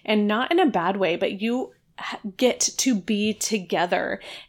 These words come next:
And it's really important that you learn how to get along. It's really important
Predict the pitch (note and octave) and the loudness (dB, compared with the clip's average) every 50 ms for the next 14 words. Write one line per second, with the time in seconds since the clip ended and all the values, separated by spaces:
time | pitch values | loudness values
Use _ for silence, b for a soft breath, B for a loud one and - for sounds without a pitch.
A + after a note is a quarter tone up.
0 | _ - A#3 A3 A3 G#3+ G#3 G#3 G3+ - - A#3 A3+ A3 G#3 A3 A3 A3+ A#3 A3 | _ 0 2 2 4 2 2 0 0 0 0 0 0 0 0 0 2 2 2 0
1 | G#3 - G#3 G3 G3 G3 F#3+ F#3 G3 G#3 G#3 F3 F3+ F3+ F3+ F3 F3+ F#3 F3+ F3+ | 0 2 2 2 2 2 0 0 0 0 0 -2 -2 -2 -4 -4 -4 -6 -4 -4
2 | F#3 - - - - - - - - - - - G#3+ - G#3+ G3+ G3+ G#3+ A3+ A#3+ | -4 -4 -4 -4 -6 -6 -6 -8 -10 -10 -8 -8 -8 -6 -6 -6 -4 0 0 2
3 | A#3 A#3 A#3+ A3+ G#3+ G3+ - - G3+ F3+ D#3+ F3+ E3+ E3+ - | 2 2 2 2 0 -2 0 0 2 2 2 0 -2 -4 -6